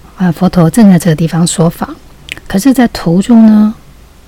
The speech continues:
阿阇世王子心里又感觉非常的惶恐不安。他们，他赶紧呢说：“马车赶快停下来。”他就对着岐伯说：“佛陀呢，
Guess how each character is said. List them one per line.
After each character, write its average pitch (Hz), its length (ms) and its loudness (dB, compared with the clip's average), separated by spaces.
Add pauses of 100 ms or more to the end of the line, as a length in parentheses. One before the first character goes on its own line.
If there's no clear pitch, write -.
(300)
阿 175 100 -10
阇 202 160 -2
世 175 120 0
王 165 180 2
子 170 100 -2
心 175 200 0
里 165 60 4
又 160 100 0
感 143 200 -6
觉 151 160 -8
非 196 280 0
常 147 280 0
的 151 240 -8
惶 151 260 -2
恐 - 220 -4
不 165 140 -2
安。 156 260 0 (560)
他 - 120 -2
们， 185 160 4
他 180 80 0
赶 185 260 2
紧 160 180 0
呢 165 240 0
说 180 120 -2
：“马 160 200 -2
车 208 320 0
赶 165 160 -6
快 175 220 -2
停 - 180 -2
下 170 200 0
来。” 160 200 -4 (1040)
他 180 140 -2
就 180 140 -4
对 196 160 0
着 180 120 -4
岐 - 200 -4
伯 175 160 -2
说 185 340 -2 (720)
：“佛 226 120 0
陀 226 240 2
呢， 190 220 4